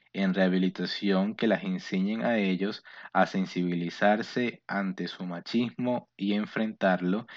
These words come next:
dice Weiner. Y pese a que algunos analistas dicen que el Me Too aún tiene mucho que lograr, su impacto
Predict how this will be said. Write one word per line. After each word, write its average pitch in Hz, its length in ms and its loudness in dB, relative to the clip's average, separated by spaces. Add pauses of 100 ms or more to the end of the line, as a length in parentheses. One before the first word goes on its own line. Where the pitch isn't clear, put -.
(260)
dice 95 360 0
Weiner. 90 560 -4 (1080)
Y 107 160 2
pese 104 420 4
a 98 120 4
que 98 120 0
algunos 120 600 2
analistas 104 920 0 (320)
dicen 104 640 0 (380)
que 95 260 4
el 95 140 4
Me 95 260 2
Too 120 340 0 (1000)
aún 113 420 4
tiene 131 340 4
mucho 113 600 2
que 95 120 0
lograr, 98 560 0 (1080)
su - 200 -2
impacto 101 880 2